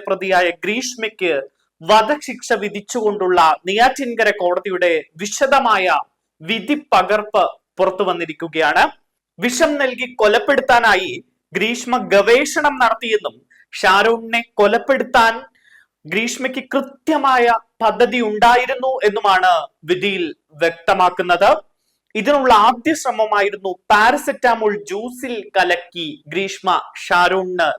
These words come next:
നൽകിയത്. അളവിൽ കൂടുതൽ ഗുളിക ജ്യൂസിൽ കലക്കിയാൽ മരണം സംഭവിക്കുമെന്ന് മനസ്സിലാക്കാൻ ഇരുപത്തിമൂന്ന് പ്രാവശ്യം ഗ്രീഷ്മ മൊബൈലിൽ സെർച്ച് ചെയ്തു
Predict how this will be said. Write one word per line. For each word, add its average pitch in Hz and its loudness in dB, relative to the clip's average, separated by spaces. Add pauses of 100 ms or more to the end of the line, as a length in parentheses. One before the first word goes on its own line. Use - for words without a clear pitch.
(100)
നൽകിയത്. 165 0 (480)
അളവിൽ 285 4
കൂടുതൽ 233 -4 (200)
ഗുളിക 202 -2 (460)
ജ്യൂസിൽ 226 -6
കലക്കിയാൽ 214 0
മരണം 196 0
സംഭവിക്കുമെന്ന് 208 -6
മനസ്സിലാക്കാൻ 185 -2
ഇരുപത്തിമൂന്ന് 277 -2
പ്രാവശ്യം 202 -2 (480)
ഗ്രീഷ്മ 202 -4 (520)
മൊബൈലിൽ 214 2 (120)
സെർച്ച് 185 -4
ചെയ്തു 214 0